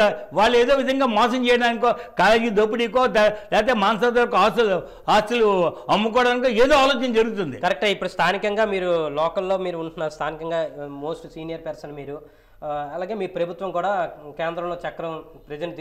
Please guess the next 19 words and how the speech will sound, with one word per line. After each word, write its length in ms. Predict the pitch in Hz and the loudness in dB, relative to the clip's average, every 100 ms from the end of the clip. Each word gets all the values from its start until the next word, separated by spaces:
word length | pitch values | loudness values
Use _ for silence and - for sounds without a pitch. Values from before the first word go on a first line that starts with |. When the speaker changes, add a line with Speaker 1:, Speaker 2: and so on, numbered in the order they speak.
| 151 | -10
Speaker 2:
ఆ, 220 | 147 139 127 - _ _ 156 | -10 -10 -12 -18 _ _ -12
ఆ, 220 | 139 135 135 | -12 -12 -14
రూలింగ్లో 400 | 143 160 165 156 | -12 -10 -8 -8
ఉంది. 340 | 139 139 151 - - _ _ 147 | -8 -10 -12 -14 -20 _ _ -14
విజయనగరం 560 | 165 208 202 196 208 | -4 -2 0 0 -2
ఇది 220 | 196 175 170 | -6 -4 -4
ఎప్పటి 280 | 156 190 | -4 -6
నుంచో 260 | 196 190 190 | -6 -6 -6
వస్తున్న 300 | 170 185 175 170 165 156 151 | -6 -6 -2 -2 -2 -4 -6
ఆచారం 360 | 165 190 175 180 | -6 -6 -6 -6
ప్రకారం 300 | 170 180 180 | -8 -6 -6
ఈ 260 | 165 156 | -8 -10
కాలేజీ 360 | - 156 170 175 | -6 -6 -6 -8
మీద 140 | 175 | -8
ఎంతోమంది, 640 | 165 151 185 180 165 160 151 | -8 -8 -8 -8 -8 -8 -8
ఆ, 200 | 139 139 139 | -10 -14 -16
ఇది 260 | 139 147 - _ _ 127 | -16 -18 -20 _ _ -14
బతుకుతున్నారు, 600 | 139 160 170 170 180 247 - | -12 -12 -10 -6 -6 -6 -10
తింటున్నారు, 680 | 175 165 180 170 165 - | -12 -8 -6 -6 -6 -14